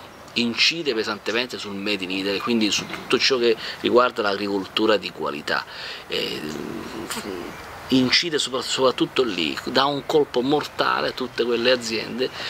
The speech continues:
che, rispettando la legge, rispettando le regole, si trovano messe fuori, fuori mercato da chi la, le, le regole le viola sistematicamente. Colpisce in modo particolare chi punta invece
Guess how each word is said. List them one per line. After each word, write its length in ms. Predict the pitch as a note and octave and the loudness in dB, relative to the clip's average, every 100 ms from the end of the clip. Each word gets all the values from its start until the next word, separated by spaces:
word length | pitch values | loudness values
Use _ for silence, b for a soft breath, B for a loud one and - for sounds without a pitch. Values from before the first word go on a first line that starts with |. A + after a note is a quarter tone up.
| B | B
che, 120 | - B2 | 4 4
rispettando 680 | G#2+ A2 - G#2 G2 G2 E2 - - - - | 4 -2 0 0 0 -2 -2 -12 -18 -16 -2
la 120 | G#2+ | 2
legge, 420 | G2+ - - - | 2 0 -4 -2
rispettando 800 | G2+ - A2 A2 G#2 G2 - - - - F#2+ | -2 -2 -2 -2 0 -2 -4 -12 -16 -12 0
le 120 | G#2+ | 4
regole, 400 | G#2+ F#2 G#2+ A2+ | 4 4 2 2
si 120 | A2 | 2
trovano 300 | A2+ A#2 A#2+ | 2 2 2
messe 380 | G#2+ A2+ - A#2 | 0 2 2 -2
fuori, 420 | - B2+ B2+ A2+ | 2 4 6 2
fuori 260 | - C3+ A#2+ | 2 4 4
mercato 480 | C#3 - C3 C#3 C3+ | 2 0 0 2 0
da 100 | G2 | -2
chi 200 | - A2 | 0 2
la, 120 | G2+ | 2
le, 680 | D#2+ A#1 A1 - D#2+ G2 D#2 | -2 -4 -8 -8 -4 -4 0
le 140 | A2 | 2
regole 380 | A2+ A#2 A#2 G#2 | 4 6 6 4
le 60 | G2 | 0
viola 440 | G2+ G#2+ G2 F#2+ B B B - | 2 4 4 2 B B B -6
sistematicamente. 1080 | G#2+ - G2+ F#2 F#2 F#2+ F#2+ D2 - - - | -2 0 0 0 -2 -2 -2 -6 -8 -6 2
Colpisce 720 | C3+ - - F#3 E3+ - A2+ | 2 0 -2 0 2 2 0
in 100 | G#2 | -2
modo 220 | A#2 A#2 | 0 0
particolare 640 | A2+ - - D3+ C#3 A2+ D3 | 0 -4 -2 2 4 4 0
chi 320 | - B2+ D3+ - | -2 -2 -2 0
punta 680 | C3+ C3 C#3+ C3+ - E3+ B B B B - | 2 4 2 2 2 2 B B B B -2
invece 680 | B2+ C3 G2+ E2 C3+ E3 | 0 2 2 2 2 2